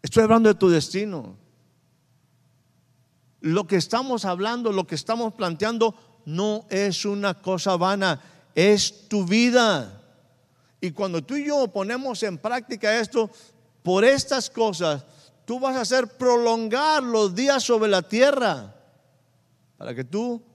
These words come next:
poseas la tierra misma que vas a pasar a tomar.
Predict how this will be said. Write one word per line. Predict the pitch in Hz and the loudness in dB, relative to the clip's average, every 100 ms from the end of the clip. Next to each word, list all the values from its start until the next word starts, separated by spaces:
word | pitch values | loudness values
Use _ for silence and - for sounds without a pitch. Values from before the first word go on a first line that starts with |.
| _ - | _ -12
poseas | 120 - 196 196 156 123 - _ _ _ _ _ _ _ _ _ _ | -8 -2 2 4 2 0 -10 _ _ _ _ _ _ _ _ _ _
la | 107 104 | -18 -16
tierra | - 170 208 175 | -4 -2 -2 -4
misma | 175 151 120 95 85 _ _ _ _ _ _ _ - | -6 -8 -10 -16 -20 _ _ _ _ _ _ _ -14
que | 113 | -8
vas | 123 135 | -8 -8
a | |
pasar | 147 131 - 117 | -10 -12 -12 -12
a | 113 | -12
tomar. | - 98 - | -14 -20 -20